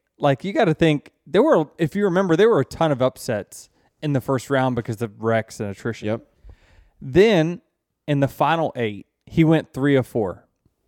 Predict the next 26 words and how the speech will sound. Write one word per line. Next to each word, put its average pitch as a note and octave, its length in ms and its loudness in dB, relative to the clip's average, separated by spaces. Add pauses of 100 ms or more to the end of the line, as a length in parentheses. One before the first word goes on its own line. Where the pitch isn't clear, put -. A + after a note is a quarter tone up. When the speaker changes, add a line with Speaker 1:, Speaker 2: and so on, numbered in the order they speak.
(540)
Speaker 1:
And D3 240 -2
then, D#3 380 0 (680)
he G#3 320 -6
in D#3 220 -4
the C3+ 260 -2
f-, - 220 -20
he F#3 200 -8
had F#3+ 220 -2
the D3+ 120 -2
final D#3+ 520 0
four C3+ 380 -2
correct, A2 580 -4 (200)
and C#3 100 -4
he B2+ 60 0
went B2 260 -4 (460)
two C3 200 0
of A#2 140 -4
two. F#2+ 260 -8 (680)
Speaker 2:
So - 200 -18 (800)
Speaker 1:
And, C#3+ 240 2
and D3 220 2
then D#3+ 200 2
in D3 180 -2
the C3+ 80 2
final D3 380 0
round, B2 440 0